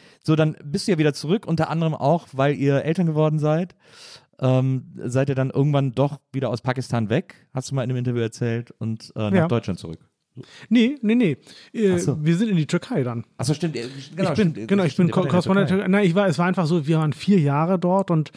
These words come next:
Speaker 2: es ist, wenn man als Korrespondent in einem Land wie Pakistan ist, wo man dann eben viel mit, ähm, Terror und Gewalt zu tun hat, ist das schon auch aufreibend für
Speaker 1: Ja.
Speaker 2: die Nerven und so. Man sieht eben viel Leid und üb-, wirklich schlimme Dinge.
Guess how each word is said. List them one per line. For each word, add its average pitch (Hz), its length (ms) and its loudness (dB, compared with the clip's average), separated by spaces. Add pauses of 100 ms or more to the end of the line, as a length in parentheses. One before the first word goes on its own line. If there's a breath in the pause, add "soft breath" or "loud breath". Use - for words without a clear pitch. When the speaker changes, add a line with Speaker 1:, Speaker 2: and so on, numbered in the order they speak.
(440 loud breath)
Speaker 2:
es 156 160 0
ist, 214 180 0
wenn 180 140 4
man 165 160 2
als 143 180 -2
Korrespondent 143 640 0
in 151 80 0
einem 139 240 2
Land 143 180 0
wie 139 60 -2
Pakistan 156 580 -2
ist, 151 140 -4
wo 143 60 0
man 147 120 2
dann 143 140 0
eben 143 240 -2 (100)
viel 175 240 2
mit, 147 280 0
ähm, 139 720 -10
Terror 156 380 0
und 135 160 -2
Gewalt 135 380 -2
zu - 160 -10
tun 127 300 -4
hat, 156 200 -8 (600 soft breath)
ist - 200 -4
das 147 120 -2
schon 143 140 -4
auch 127 120 -6
aufreibend 117 720 -4
für 139 100 -6
Speaker 1:
Ja. 131 60 -2
Speaker 2:
die 131 80 0
Nerven 156 400 0
und 143 160 -2
so. 147 160 0
Man 135 160 2
sieht 151 240 -4
eben 143 160 0
viel 139 280 -2
Leid 135 360 -4
und 139 120 -2
üb-, 156 540 -8
wirklich 139 400 -8
schlimme 147 320 0
Dinge. 170 320 4